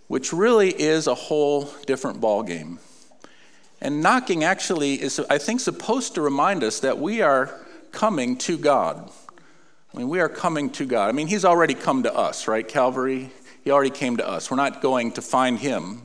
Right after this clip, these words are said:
He already found us. Remember Eden? So, I mean, none of that really applies. But we are, we are coming into the presence of God in a way when we knock. And when you knock, you're thinking, when you knock, you're thinking about what's the next thing I'm gonna say.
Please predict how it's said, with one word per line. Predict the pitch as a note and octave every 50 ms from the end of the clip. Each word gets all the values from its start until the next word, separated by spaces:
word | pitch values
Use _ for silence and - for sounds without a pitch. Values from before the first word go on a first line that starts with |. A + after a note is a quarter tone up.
| -
He | - C3 C3
already | B2+ B2+ B2 A2+
found | - C#3 B2+ A#2 A#2 A2 A2
us. | G2 G#2 A2+ - - - -
Remember | - G#2+ G#2 G2+ F2+
Eden? | - A#2 A2+ G#2 A#2+ A2 A#2 - - - - - - - - -
So, | - - C#3 B2
I |
mean, | A#2+ C3+ B2+ B2
none | C3 D#3 F3 D#3
of | C3
that | C#3 C#3+ C#3 C3+ C3 - - - -
really | - B2+ B2 A#2+ A2 A2
applies. | A2 - - A2+ F#2+ F#2+ G2+ G2
But | C3 B2+
we | C#3 C#3+ D3 D3+
are, | E3 F3 F3 F3+ F3+ E3+ F3 - - - - - - -
we | - C3
are | C#3+ D#3 D#3
coming | D#3+ - F3+ D#3 D3+ C#3+ C#3
into | C3+ C3 A#2+
the | A#2
presence | - - - A#2+ A2+ A#2 A2 A2+ - A#2
of | G#2+ G2
God | G2 G2 F#2+ F2+ F2
in | F2+ F2+
a | F2
way | E2 F2 - - - - - - - - - - - - - - - - - - - - - - - - - - - - - -
when | A2 G#2 G2
we | G2 G2 F#2
knock. | F#2+ F#2+ F2 - - - - - - - - - - - - - - - - - - - - - - - - - - - - -
And | - A#2
when | B2+ B2+
you | B2+ B2
knock, | B2+ C3+ C#3+ D3 D#3 E3 - - - - - - -
you're | - B2 A#2+
thinking, | A#2 - C#3+ C#3 C3 - C3 B2+ B2 B2 B2 -
when | A#2 A#2 A#2
you | A2+ A2
knock, | A2+ B2 A#2+ A#2+ A#2+ A#2+ -
you're | G#2 F#2+
thinking | - D3 C#3 - D3 B2+
about | A#2+ B2 A#2 G#2+ G2
what's | A2 A#2 - - -
the | A2
next | G#2 G#2+ - - -
thing | - G2+ G2 G2
I'm | G2 F2
gonna | F2+ F2+ D2+
say. | - - - E2+ - -